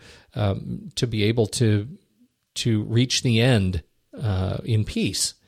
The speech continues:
And Scott's the one who, again, carries on his, "We have to fight, we have to fight," and leaves everybody there,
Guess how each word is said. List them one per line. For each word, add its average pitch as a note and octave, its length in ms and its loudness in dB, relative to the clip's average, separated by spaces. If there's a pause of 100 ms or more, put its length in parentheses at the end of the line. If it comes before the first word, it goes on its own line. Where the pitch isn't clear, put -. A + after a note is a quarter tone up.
(380)
And A2 320 4 (160)
Scott's - 460 -2
the C#3+ 80 4
one G#2+ 240 4
who, G#2+ 340 0 (160)
again, C3 380 4
carries A#2+ 340 6
on A#2+ 220 4
his, G#2+ 320 4
"We A#2 140 4
have D3 160 4
to B2 80 -4
fight, D3 260 4
we B2 80 4
have A#2+ 140 4
to A#2 80 -2
fight," D3 360 2
and A2 400 6 (240)
leaves B2 640 4
everybody F2+ 800 2 (640)
there, G#2 680 -4